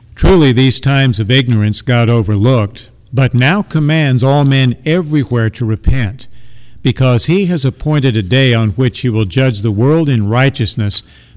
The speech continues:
by the man whom he has ordained. He has given assurance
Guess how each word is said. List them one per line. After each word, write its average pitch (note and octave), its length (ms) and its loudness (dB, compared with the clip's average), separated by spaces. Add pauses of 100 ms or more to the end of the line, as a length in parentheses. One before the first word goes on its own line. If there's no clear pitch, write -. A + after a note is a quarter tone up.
by B2+ 120 0
the A#2+ 100 2
man E3+ 340 2
whom D3 220 0
he D#3 220 0
has A#2+ 180 -2
ordained. A2 680 -2 (640)
He E3 280 2
has E3 200 2
given C#3+ 300 2
assurance D#3+ 580 0